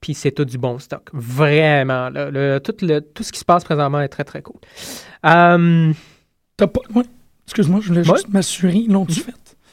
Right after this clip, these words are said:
Speaker 1: De quoi ?
Speaker 2: OK, ils l'ont fait, c'est correct. Je, parce que dans Night of Champions, il y avait comme un rolling poll par rapport au meilleur champion. Puis pendant
Speaker 1: Ouais.
Speaker 2: que tu parlais de ça, je me demandais,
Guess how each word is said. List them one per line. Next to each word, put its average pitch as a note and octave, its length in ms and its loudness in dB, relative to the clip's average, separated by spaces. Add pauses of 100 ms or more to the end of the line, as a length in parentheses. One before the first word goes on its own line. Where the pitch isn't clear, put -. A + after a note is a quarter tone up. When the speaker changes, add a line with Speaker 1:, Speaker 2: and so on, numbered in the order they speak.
Speaker 1:
De E3 100 0
quoi ? F#3+ 220 2
Speaker 2:
OK, G#3 140 0
ils G#3 80 4
l'ont G3 100 4
fait, G3 140 -2
c'est - 100 -12
correct. F3+ 300 0 (680)
Je, G3+ 240 6
parce G#3 200 2
que A3+ 80 4
dans G#3+ 180 6
Night G#3 180 6
of G3+ 80 4
Champions, G#3+ 320 2
il F#3+ 60 -4
y G3+ 40 6
avait F#3+ 180 4
comme F#3+ 160 4
un F3+ 80 4
rolling F#3 420 4
poll A3 520 0
par F#3+ 120 -4
rapport F3+ 240 -2
au F3+ 100 2
meilleur F#3 320 0
champion. F#3+ 400 -2
Puis - 640 -16
pendant A#3 160 8
Speaker 1:
Ouais. C4+ 60 8
Speaker 2:
que C#4 40 8
tu C#4 60 8
parlais A3 200 10
de G#3 40 10
ça, A3+ 160 2
je A3 60 -2
me A3+ 60 6
demandais, G3 340 4